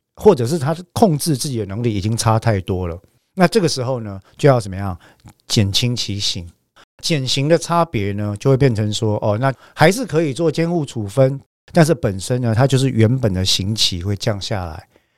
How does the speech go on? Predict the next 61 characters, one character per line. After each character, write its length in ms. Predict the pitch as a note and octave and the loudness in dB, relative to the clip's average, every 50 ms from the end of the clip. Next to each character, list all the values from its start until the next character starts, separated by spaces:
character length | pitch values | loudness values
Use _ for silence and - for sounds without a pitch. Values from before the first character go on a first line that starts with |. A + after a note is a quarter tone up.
| _ _ _ _ | _ _ _ _
本 180 | - A2+ G#2+ B2+ | 0 2 4 4
案 160 | C3+ C3+ A#2 | 4 2 2
涉 200 | - D#3 C#3 A2+ | 4 2 2 2
及 160 | - G#2+ F#2+ | 2 0 -2
的 100 | G2+ G#2 | -2 -2
是 180 | - - B2+ G#2+ | -2 -2 -2 -2
刑 220 | - - A2 G#2 | 0 -2 -2 -2
法 120 | F#2+ A2 | -2 -4
二 140 | G2+ - A2+ | -2 -2 -2
百 140 | F#2+ F#2+ F2 | -2 -2 -2
七 180 | - - B2 A2+ | -2 -2 -2 -2
十 140 | - A2+ | -2 -2
一 80 | G#2+ A2 | -4 -4
条 160 | G#2 - F#2 | -4 -4 -6
的 80 | F2+ F#2 | -6 -4
杀 180 | - - G#2+ | -2 0 0
人 140 | G#2+ G2+ G2 | 0 0 2
罪 160 | G2 A#2 G2 | 4 4 4
嘛。 160 | F2+ F2 D#2 - _ _ _ _ _ _ _ | 4 2 -4 -8 _ _ _ _ _ _ _
杀 180 | - - D3+ D3 | 2 4 4 4
人 140 | C3+ C3 B2+ | 4 2 0
罪 180 | E3 D3+ C3 | 0 0 0
呢， 260 | B2 A#2+ A2+ A2 A2+ - | 0 -2 -4 -6 -6 -8
杀 220 | - - - C#3 C3+ | -4 2 2 4 4
人 100 | C3+ C3 | 2 0
者 120 | - G#2+ F#2 | -4 -6 -6
处 180 | - - A2+ | -4 -4 -4
死 240 | A2+ - - - G#2 | -2 -2 -2 -2 -2
刑、 180 | - A2 G2+ G#2+ - | -2 -2 -2 0 0
无 80 | G2+ | 0
期 100 | - C3 | 0 0
徒 160 | A#2 - A2 | 0 2 2
刑 180 | A#2 - A2 G2 | 0 2 0 -2
或 140 | G2+ A#2+ A#2 | -2 -2 -2
十 300 | - - - A2+ G#2+ A2 | 0 0 0 2 2 4
年 180 | A2 A2 A#2 | 4 2 2
以 80 | A2 F#2+ | 0 -2
上 260 | F2+ - - G#2 G2+ G2 | -6 -6 -6 -6 -6 -6
有 80 | - F2 | -8 -6
期 140 | - - F2 | -4 -4 -4
徒 160 | F2+ F2 F#2 | -4 -2 -2
刑。 200 | - - E2+ D2+ - _ _ _ _ _ _ _ _ | -2 -2 -4 -6 -8 _ _ _ _ _ _ _ _
所 100 | - F3 D#3+ | 0 0 0
以 20 | |
十 380 | A#2 - - - - - D3+ F#3+ | 0 0 -2 -4 -2 0 0 2
年 200 | G#3 F#3 F#3 F#3+ | 2 2 0 0
以 160 | E3+ C3+ A2+ | -2 -6 -6
上 300 | G2+ - - D#3+ C3+ A2 - - - - - | -6 -4 -2 -2 -2 -4 -6 -14 -20 -10 -2
到 160 | - F#3 D#3+ C3+ | 2 4 4 4
死 380 | - - - - B2 A#2 G#2+ | 2 -2 -2 -2 -2 -4 -4
刑 340 | G2 - - B2+ A#2+ C#3 - - | -4 -4 -2 -2 -2 -2 -2 0
以 240 | C#3 B2 A#2 G#2 G2+ | 0 2 2 2 0
内 280 | B2 E3 G#3+ A3+ F#3 | 0 0 0 0 0
的 140 | C3+ A#2 G#2+ | 0 -2 -2
判 320 | - - - D#3+ C3 G#2+ | -4 -2 -2 -2 -2 -4
决 340 | F#2 - - F#2 D#2+ E2 F#2+ - _ _ _ - | -8 -12 -10 -6 -6 -6 -6 -8 _ _ _ 4
都 160 | C3+ C3+ C#3 | 6 6 6
是 80 | C#3+ | 6
合 220 | A#2+ - G#2 G2 G#2+ | 2 -2 -2 -2 -2
理 120 | G#2+ F2+ | -2 -2
的。 220 | E2+ - E2+ - | -4 -4 -6 -8